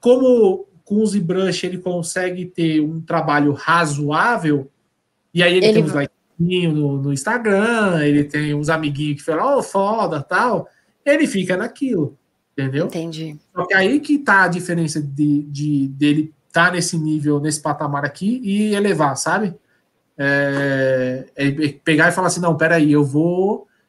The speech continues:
Speaker 1: e vou levar meu trabalho pra um próximo nível." Qual que é o próximo nível? Ah, eu tenho que aprender parte de poli, é, de reconstrução de malha, edge loops, como é que funciona essas coisas. Essa parte é chata?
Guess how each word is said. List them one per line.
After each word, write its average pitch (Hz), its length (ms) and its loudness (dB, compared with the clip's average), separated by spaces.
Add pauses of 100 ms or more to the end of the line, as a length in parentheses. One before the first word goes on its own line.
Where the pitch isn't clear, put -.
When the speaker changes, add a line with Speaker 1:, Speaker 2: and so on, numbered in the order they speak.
(160)
Speaker 1:
e 156 80 0
vou 160 180 2
levar 180 360 0
meu 185 100 -2
trabalho 175 380 0
pra 190 120 -8
um 180 80 -10
próximo 190 340 -4
nível." 160 200 0
Qual 202 160 2
que 208 80 -4
é - 20 -4
o - 40 -6
próximo 180 280 -2
nível? 156 200 2
Ah, 156 220 0
eu 131 60 -4
tenho 156 160 -14
que 156 60 -10
aprender 143 560 -4 (340)
parte 143 260 0
de 139 60 0
poli, 151 600 4
é, 131 460 -6 (300)
de 127 360 -6
reconstrução 143 480 -4
de 127 100 -4
malha, 139 760 2
edge 135 200 2
loops, 156 680 4
como 143 140 -4
é 139 40 -6
que - 80 -12
funciona 147 400 -4
essas 143 220 -10
coisas. 190 280 0
Essa 196 260 2
parte 214 360 0
é 220 140 4
chata? 202 540 0